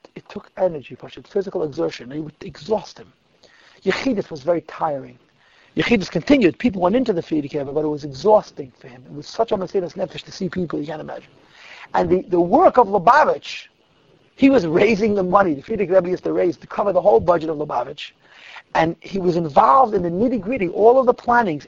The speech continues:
everything that was published from Lubavitch, every move and every step that was made by the Rebbe, his son-in-law, or his other son-in-law who ran the yeshiva. The Rebbe was hands-on in all of the issues of Lubavitch,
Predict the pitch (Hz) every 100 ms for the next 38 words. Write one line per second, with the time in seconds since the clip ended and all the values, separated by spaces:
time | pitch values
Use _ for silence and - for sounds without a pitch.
0 | - 214 269 247 233 190 165 - - 214
1 | 214 202 196 196 185 180 - 220 247 214
2 | 208 220 185 202 196 - 214 196 185 165
3 | 196 185 156 156 185 185 180 156 151 190
4 | 190 151 127 - _ - - - _ -
5 | - 143 147 214 220 202 196 185 170 156
6 | 151 147 - 208 196 - - - - 202
7 | 214 214 180 - - 254 262 254 208 214
8 | 175 170 233 247 240 180 208 180 175 165
9 | 170 175 -